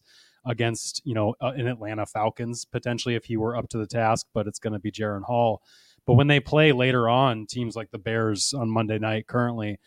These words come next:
or the Broncos, they'll still be able to win some games. And clearly Kevin O'Connell and this coaching staff thinks they can get,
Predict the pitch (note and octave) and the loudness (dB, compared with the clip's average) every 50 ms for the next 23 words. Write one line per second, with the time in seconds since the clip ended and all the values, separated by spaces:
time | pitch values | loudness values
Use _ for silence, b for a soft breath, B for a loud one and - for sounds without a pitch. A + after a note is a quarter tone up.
0 | _ _ - A#2 A#2 A#2 G#2+ - A#2 A2+ B2 B2 A#2 - A#2+ G#2+ G#2+ G#2 - - | _ _ -4 -4 -2 -2 0 2 4 4 4 4 2 0 0 0 0 -2 -6 -8
1 | - b b b b b b - D#3+ D#3+ - - A3 G#3 A#3 A3 F#3+ D3+ C3 D3+ | -12 b b b b b b -2 -2 0 2 2 2 4 4 4 4 6 6 4
2 | E3 D#3+ - D#3+ C3+ A2 A2+ B2+ D#3+ C#3 G#2 G2 G#2+ A2 - - C#3+ D#3+ E3+ D#3+ | 4 4 2 0 0 0 0 0 0 -2 -2 -4 -8 -8 -4 0 2 2 2 2
3 | - - C3 C3+ C#3+ C#3 A#2+ - - B2+ C3 C3+ C3 B2+ A#2 A2 G#2 - - B2 | 0 2 0 2 4 2 2 2 2 2 4 4 4 2 0 -2 -4 -4 -2 -2
4 | B2+ B2 - A#2+ G#2+ - - A2+ A2 - - - C3 C3 C3 B2 - - B2 A#2 | -2 -2 -2 -6 -6 -4 -2 -4 -4 -4 -4 -4 -2 -2 -2 -2 -4 -4 -4 -4
5 | - A2+ G#2+ G2+ - _ - A#2 A2+ | -4 -6 -10 -10 -12 _ -10 -12 -12